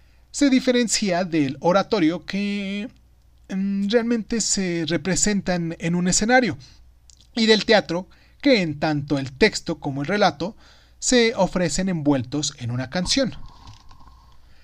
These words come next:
La suite, por ejemplo, que es una obra de movimientos múltiples que incorporan bailes y otros tipos de piezas musicales cortas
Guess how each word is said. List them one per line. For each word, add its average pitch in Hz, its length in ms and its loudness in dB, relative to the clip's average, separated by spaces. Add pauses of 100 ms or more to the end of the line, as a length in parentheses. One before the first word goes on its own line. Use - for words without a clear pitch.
(440)
La 214 160 4
suite, 294 300 8
por - 140 0
ejemplo, - 480 -8 (160)
que 170 260 2
es - 200 -2
una 185 340 0
obra 175 320 2
de 160 100 0
movimientos 135 1040 -2
múltiples 147 920 0 (360)
que 302 140 6
incorporan 165 640 2
bailes 170 560 4
y 127 460 -8
otros 151 400 -2
tipos 147 340 4
de 120 120 0
piezas 147 340 2
musicales 131 600 -2
cortas 131 580 0